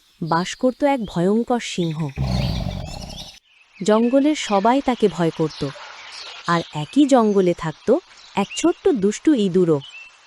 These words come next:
একদিন সিংহ দুপুরে ঘুমোচ্ছিল। হঠাৎই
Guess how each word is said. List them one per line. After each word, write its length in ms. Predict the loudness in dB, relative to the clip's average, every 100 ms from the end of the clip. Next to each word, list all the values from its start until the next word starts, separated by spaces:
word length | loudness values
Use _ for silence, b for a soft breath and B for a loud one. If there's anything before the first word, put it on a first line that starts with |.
| -20 -20 -10 -2
একদিন 500 | -2 0 2 2 2
সিংহ 500 | 2 4 4 4 2
দুপুরে 440 | 2 0 2 0
ঘুমোচ্ছিল। 760 | 2 2 2 0 -6 -4 -4 -4 -8 _ -20 -20 -20 -20 -20 -20 -4
হঠাৎই 500 | -2 0 0 2